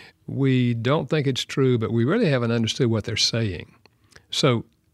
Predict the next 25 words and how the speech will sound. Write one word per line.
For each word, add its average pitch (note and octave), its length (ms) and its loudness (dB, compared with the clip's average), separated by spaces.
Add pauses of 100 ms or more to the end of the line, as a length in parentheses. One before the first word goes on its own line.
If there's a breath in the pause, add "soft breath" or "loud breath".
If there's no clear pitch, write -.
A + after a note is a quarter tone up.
(160)
listening A#2 720 2
to A2+ 160 -8
her, G2+ 300 -6
asking A2 400 -4
questions, C3 580 -2
trying A2+ 220 -4
to G2+ 100 -4
understand B2+ 680 0
where A2+ 120 2
she's - 260 -4
coming D3 340 -2
from F2+ 420 -6
and G#2 120 -8
what B2+ 180 -2
she's A2+ 320 -6
accusing B2+ 500 -2
you G2 220 -6
of G2 200 -6
and G#2+ 160 -4
why F3+ 200 2
she's - 300 -2
accusing G2 460 -8
you G2 120 -10
of A#2 120 -12
it. - 60 -16